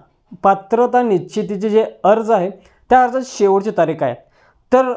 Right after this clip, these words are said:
अखेर म्हाडाकडून तसेच आपल्याला वृत्तपत्रामधून हे कन्फर्म झालेलं आहे की आपल्या पात्रता निश्चितीसाठीची जी तारीख आहे, त्यासाठी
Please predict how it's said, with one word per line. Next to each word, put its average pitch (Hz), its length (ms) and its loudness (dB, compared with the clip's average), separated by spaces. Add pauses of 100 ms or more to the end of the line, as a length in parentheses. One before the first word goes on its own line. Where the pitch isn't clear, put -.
अखेर 185 400 0 (680)
म्हाडाकडून 233 840 0
तसेच 208 460 -2 (300)
आपल्याला 220 440 0
वृत्तपत्रामधून 214 1160 -2 (420)
हे 220 160 2 (240)
कन्फर्म 220 540 0
झालेलं 233 340 2
आहे 233 200 0 (520)
की 214 60 2
आपल्या 220 420 0 (260)
पात्रता 233 580 0
निश्चितीसाठीची 196 960 -2
जी 202 160 -2 (100)
तारीख 175 300 0
आहे, 190 200 0
त्यासाठी 190 680 -4